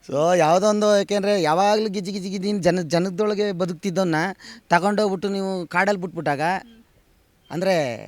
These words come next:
ಒ-, ಒಂಟಿ ಆದಾಗ ಆ ಬೇಜಾರು ಆಗೇ ಆಗುತ್ತೆ. ಒಂದು, ಒಂದ್ ಸ್ವಲ್ಪ ಜಾಗ ಹೊಂದ್ಕೊಳ್ಳೋ ಗಂಟ. So ಅದನ್ನೇ, ಆ ಬೇಜಾರಲ್ಲಿದ್ದೆ. ಆ ಟೈಮಲ್ಲಿ ಬೇಜಾರು ಅನ್ನೋದಕ್ಕೆ ಇಂಗ್ಲೀಷಲ್ಲಿ ನನಗೆ ಬೆ-, ಡಿಪ್ರೆಷನ್ ಅಂತ ಅನ್ಕೊಬಿಟ್ಟು ಆ ವರ್ಡ್ ಬಳಸ್ದೆ. ಆ ವರ್ಡೇ ಜಾಸ್ತಿ ಡಿಪ್ರೆಷನ್ ಮಾಡ್ಬಿಡ್ತು ಈಗ.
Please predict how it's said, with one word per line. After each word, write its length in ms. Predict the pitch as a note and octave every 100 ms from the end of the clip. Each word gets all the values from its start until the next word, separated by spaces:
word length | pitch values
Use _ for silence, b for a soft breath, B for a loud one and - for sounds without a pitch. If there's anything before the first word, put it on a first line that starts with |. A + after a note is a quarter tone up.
| - -
ಒ-, 180 | D3+ F3
ಒಂಟಿ 300 | A3+ A#3+ A#3
ಆದಾಗ 280 | F3+ D3+ C3+ D#3+ E3 B B _ -
ಆ 140 | A#2
ಬೇಜಾರು 420 | A2 B2 F3 F#3 A#2
ಆಗೇ 240 | B2+ F3
ಆಗುತ್ತೆ. 320 | D3+ A#2 -
ಒಂದು, 180 | A2 A2
ಒಂದ್ 100 | A#2
ಸ್ವಲ್ಪ 260 | F#3+ F#3 F3+ C#3+
ಜಾಗ 260 | C#3 D#3+
ಹೊಂದ್ಕೊಳ್ಳೋ 600 | F3+ C#3 B2 D#3 D#3 C#3
ಗಂಟ. 200 | A#2 G#2+ C#3+ - B A3 -
So 60 | C#3+ A2+
ಅದನ್ನೇ, 360 | G2+ G#2 E3 F#3+
ಆ 160 | C#3+
ಬೇಜಾರಲ್ಲಿದ್ದೆ. 840 | D#3 F3 F3+ G3+ F3 E3 C3 G3 - b b b -
ಆ 60 | F3
ಟೈಮಲ್ಲಿ 380 | G#3+ A3 A3
ಬೇಜಾರು 360 | G3 G#3 G3 G3+
ಅನ್ನೋದಕ್ಕೆ 320 | G3 F#3+ -
ಇಂಗ್ಲೀಷಲ್ಲಿ 380 | G3 F#3+ G3 F#3
ನನಗೆ 300 | F3+ F3+ F3
ಬೆ-, 380 | D3+ D3+ C#3+ C3+
ಡಿಪ್ರೆಷನ್ 400 | E3+ F3 C#3+ D3+
ಅಂತ 140 | C#3
ಅನ್ಕೊಬಿಟ್ಟು 360 | C3+ A#2+ C3 D3
ಆ 100 | B2
ವರ್ಡ್ 260 | B2+ C#3
ಬಳಸ್ದೆ. 440 | A#2 A#2 - C3 C3 B B B B - C#3
ಆ 100 | E3
ವರ್ಡೇ 340 | F3 F3+ G3+
ಜಾಸ್ತಿ 380 | D#3+ D3 - D3+
ಡಿಪ್ರೆಷನ್ 460 | C3+ A#2 G#2 B2+
ಮಾಡ್ಬಿಡ್ತು 420 | B2 A2 G2+ G2+
ಈಗ. 100 | G#2+